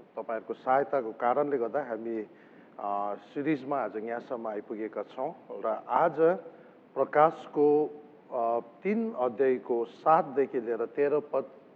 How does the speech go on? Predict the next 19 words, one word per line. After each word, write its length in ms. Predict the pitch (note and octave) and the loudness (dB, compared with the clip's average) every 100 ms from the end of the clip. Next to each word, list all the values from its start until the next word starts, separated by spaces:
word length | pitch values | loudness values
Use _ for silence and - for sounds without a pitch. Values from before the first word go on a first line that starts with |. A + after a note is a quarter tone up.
| - - - - - - - | -20 -20 -20 -20 -20 -14 0
अ, 140 | G#2+ | 0
फिलाडेल्फियाको 920 | G#2+ - E3 E3+ D#3+ D3 D#3 C#3 C#3 | 0 4 8 8 6 2 2 2 0
मण्डलीलाई 680 | A#2 A#2+ D3 E3 C#3 B2 A#2 | -2 -2 0 2 2 0 -2
लेखेको 680 | A2+ C3 B2 C3+ - C3+ F#3 - - - - | -2 -2 0 -4 0 0 0 -6 -20 -20 2
पत्रबाट 520 | C#3 D3 D3 A#2+ A2 A#2+ | 4 4 2 2 0 -2
हामी 560 | A#2+ A#2 A#2+ C3+ G3+ - - - A#2+ | -2 -4 -2 -4 -4 -8 -20 -8 0
हेर्न 360 | B2+ A#2 B2 | 0 0 -4
गइरहेका 480 | G#2 A2 G2+ F#2 G2+ | -4 -6 -6 -8 -10
छौँ 420 | F#2+ B2 C3+ E3+ A#2 | -8 -6 -4 -2 0
र, 220 | A2+ A2+ - - - - | 0 -2 -8 -20 -18 -4
अ, 260 | G#2 G#2 G#2 | 0 0 0
मेरो 200 | A#2 B2+ | 0 2
आशा 420 | A#2+ B2+ C3 C#3 | 4 4 2 -2
छ 160 | C3+ - | -4 -4
अनि 320 | C3+ C#3 G#2 | -2 -2 -6
प्रार्थना 580 | G2 G2 A#2+ A#2+ A#2+ A#2+ | -10 -2 -2 -2 -4 -8
छ 180 | A2 B2+ | -8 -8
परमेश्वरले 680 | C3+ - A2 A2 - G2+ G#2+ | -8 -8 -10 -10 -12 -10 -10
तपाईँहरूलाई 640 | G#2+ G#2 G2 G2 G#2 | -10 -8 -6 -4 -4